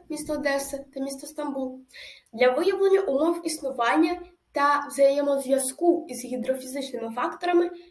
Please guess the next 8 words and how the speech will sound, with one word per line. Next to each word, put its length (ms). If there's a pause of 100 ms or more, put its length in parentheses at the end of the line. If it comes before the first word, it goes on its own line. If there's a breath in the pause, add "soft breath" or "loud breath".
(140 loud breath)
а 120
також 480 (320 loud breath)
визначення 560
рівня 260
інформативності 880
та 60
ставлення 420
підлітків 600